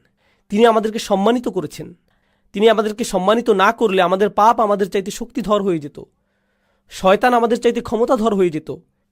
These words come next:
"ইন্না ইবাদি লাইসা লাকা আলাইহিম সুলতান," আমার বান্দার উপর তোমার কোনো কর্তৃত্বই থাকবে না। আল্লাহ শয়তানকে বলেছিলেন, "তোমার কোনো কর্তৃত্ব থাকবে না তাদের উপর।"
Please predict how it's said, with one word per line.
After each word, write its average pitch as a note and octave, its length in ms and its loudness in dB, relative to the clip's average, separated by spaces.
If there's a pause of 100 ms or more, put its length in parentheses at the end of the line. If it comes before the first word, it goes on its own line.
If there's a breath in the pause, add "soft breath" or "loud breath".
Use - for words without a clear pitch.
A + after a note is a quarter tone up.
(340)
"ইন্না F#3+ 380 2
ইবাদি G3 380 2
লাইসা G3 300 0
লাকা G3 240 0
আলাইহিম F3+ 360 0
সুলতান," G3+ 560 -6 (680)
আমার G3 220 4
বান্দার F#3+ 340 2
উপর B3 200 -2
তোমার A3+ 240 0
কোনো A3+ 180 -2
কর্তৃত্বই B3 480 -4
থাকবে D3+ 300 -8
না। B2+ 200 -14 (560)
আল্লাহ F#3 200 4
শয়তানকে F#3 440 0
বলেছিলেন, G3 580 0
"তোমার A3 300 0
কোনো A#3 160 0
কর্তৃত্ব A3+ 460 -4
থাকবে F#3 280 -4
না F3 80 -2
তাদের D3 280 -6
উপর।" C3+ 220 -14